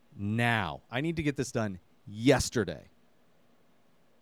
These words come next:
So I worked on it, went to sleep, woke up, worked on it all Monday, all Tuesday, all Wednesday,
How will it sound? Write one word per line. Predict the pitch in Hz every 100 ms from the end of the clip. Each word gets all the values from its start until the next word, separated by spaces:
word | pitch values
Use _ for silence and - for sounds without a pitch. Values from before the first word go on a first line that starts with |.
| _ _ _ _ -
So | -
I | 139
worked | 139 160 -
on | 147 147
it, | 143 -
went | 131 147 147
to | 147
sleep, | - 143 135 -
woke | 123 139 -
up, | 135 135 101
worked | 95 113 139 -
on | 139
it | 131 -
all | 120 156 180
Monday, | 180 143 127 127 127 123 120 - _ _ _ _ _ _ _ _ _ - - _ -
all | 139 180 185 180
Tuesday, | - 139 131 123 131 120 117 113 - - _ _ _ - _ _ _ _ -
all | 127 147 170 185 190 185
Wednesday, | 127 123 120 - 127 120 117 117